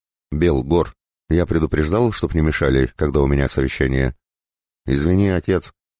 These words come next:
Близнецы, тяжело дыша, синхронно со смущением пожали плечами,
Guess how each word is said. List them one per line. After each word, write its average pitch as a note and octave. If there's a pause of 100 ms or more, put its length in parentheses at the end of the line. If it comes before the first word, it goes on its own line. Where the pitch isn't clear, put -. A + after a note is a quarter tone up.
(360)
Близнецы, E2
тяжело D#2
дыша, F2
синхронно F2
со D2
смущением D2
пожали C#2+
плечами, D2+